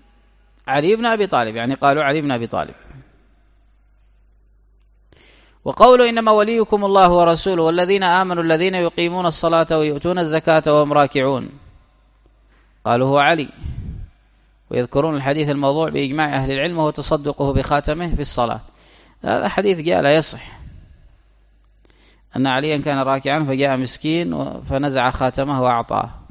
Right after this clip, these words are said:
فسروا به الآية: "ويؤتون الزكاة وهم راكعون"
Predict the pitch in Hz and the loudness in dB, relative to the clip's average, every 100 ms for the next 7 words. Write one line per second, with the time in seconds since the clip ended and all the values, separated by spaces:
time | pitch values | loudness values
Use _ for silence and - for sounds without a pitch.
0 | - _ _ _ _ _ _ - 196 - | -20 _ _ _ _ _ _ -6 -4 -2
1 | 233 247 208 190 123 110 110 - - - | -2 0 0 2 0 -2 -6 -10 -10 -10
2 | 127 123 156 139 127 131 160 143 135 120 | -8 -4 -4 -2 -4 -2 0 0 0 -2
3 | 113 117 - | -2 -8 -12